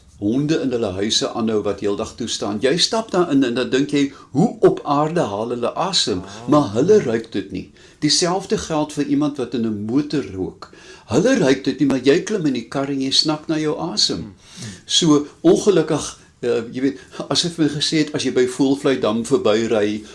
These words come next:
Speaker 1: of, eh, twee kilometer aan die kant Wellington, het ek dalk 'n vra-, 'n antwoord gehad, maar ek, ongelukkig kan ek nie antwoord nie.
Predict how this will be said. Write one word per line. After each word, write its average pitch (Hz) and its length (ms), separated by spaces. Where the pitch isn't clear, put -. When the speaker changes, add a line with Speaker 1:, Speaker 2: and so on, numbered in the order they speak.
Speaker 1:
of, 113 400
eh, 110 380
twee 135 220
kilometer 117 440
aan 117 80
die 117 80
kant 117 200
Wellington, 135 540
het 175 200
ek - 160
dalk 123 340
'n 120 60
vra-, 143 440
'n 117 200
antwoord 147 380
gehad, 95 320
maar 107 180
ek, - 220
ongelukkig 110 580
kan 92 160
ek 90 120
nie 98 120
antwoord 85 480
nie. - 100